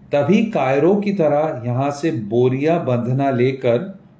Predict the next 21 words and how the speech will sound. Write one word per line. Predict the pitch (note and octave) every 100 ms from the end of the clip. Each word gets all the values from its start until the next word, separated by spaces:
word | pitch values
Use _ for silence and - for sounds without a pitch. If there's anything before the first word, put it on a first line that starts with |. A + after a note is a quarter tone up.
| -
बोरियां | D3 E3+ F3+ D3+
बंधना | C3+ B2 C3 C3
are | - A#2 A2+ G#2+ G#2+ -
राम | A2+ A2+ A#2
निहाल्स | A2+ A2+ A2 G2+
belongings, | G#2+ A2+ C#3+ F3+ D3 C#3 - - _ _ _ -
भागने | A#2 G#2 C3+ C#3 D#3 F#3+
की | F#3+ F3+
तैयारी | E3+ C3 A#2 A#2 C#3
कर | D#3 - A#2+
ली | G#2 G2
है। | F#2+ F#2+ - _ _ _ _ _ _ _ _ _ _ _ _ _ -
राम | B2 E3 A#3+ A3+
निहाल | F#3+ D#3+ D3 C#3+ D#3 E3 - _ _ _ _ _ _ _ _ _ _ _ F#3
हतबुद्धि | G#3+ E3+ F3 D3 A#2 A#2+ A#3+ - - C3+
अपराधी | C3+ C3+ B2+ B2+ A#2+ F#3 G3+
सा | E3 D#3 - -
श्यामा | - B2 A#2 A#2+
को | A#2+ A#2 C3+
देखने | B2+ B2+ - G#2
लगा। | F2 - E2 -